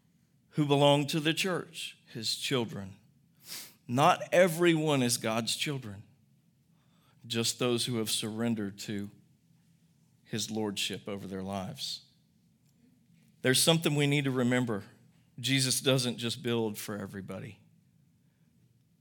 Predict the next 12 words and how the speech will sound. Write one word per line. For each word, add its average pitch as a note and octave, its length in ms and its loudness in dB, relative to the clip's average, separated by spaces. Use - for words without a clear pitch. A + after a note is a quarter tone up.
He C3 120 -12
doesn't B2 340 -2
build A#2+ 240 -4
for A2 160 -4
everybody. G2+ 600 -8
I C3+ 140 4
had, D3+ 400 8
we C#3+ 140 4
used D3+ 180 2
to C#3+ 80 -6
flip C3 260 -2
houses. G#2+ 540 -4